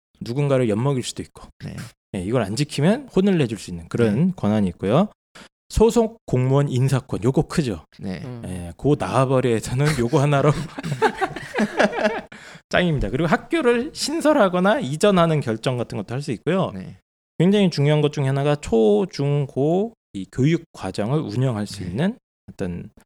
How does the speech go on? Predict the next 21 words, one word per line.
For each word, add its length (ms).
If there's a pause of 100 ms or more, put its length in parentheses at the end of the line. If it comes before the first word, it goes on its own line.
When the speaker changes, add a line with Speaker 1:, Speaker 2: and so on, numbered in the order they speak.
(300)
Speaker 1:
방향성이나 600
이런 140
걸 120
결정할 420
수 100
있는 160
권리를 520
갖고 200
있습니다. 440 (760)
여기에다가 560
각 240 (140)
지역의 460
어떤 280
학문 500
예술 640
진흥 360
정책이라든가 920 (260)
평생교육 720
정책, 640
뭐 160
과학기술 800